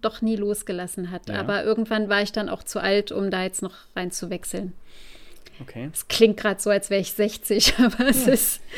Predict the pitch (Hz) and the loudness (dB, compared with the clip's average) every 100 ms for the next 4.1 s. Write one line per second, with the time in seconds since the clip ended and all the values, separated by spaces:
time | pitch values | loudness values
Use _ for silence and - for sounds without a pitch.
0 | 587 539 294 302 - 330 320 302 220 220 | 6 8 8 6 8 6 8 6 6 6
1 | 233 247 254 240 226 220 - 208 202 - | 4 4 2 2 0 -2 -2 -2 -2 -2
2 | 196 220 208 208 - - - 226 - - | -2 -2 -4 -6 -8 -6 -8 -8 -14 -16
3 | - - - 117 131 131 190 202 135 - | -18 -12 -8 -4 0 0 0 -2 -4 -6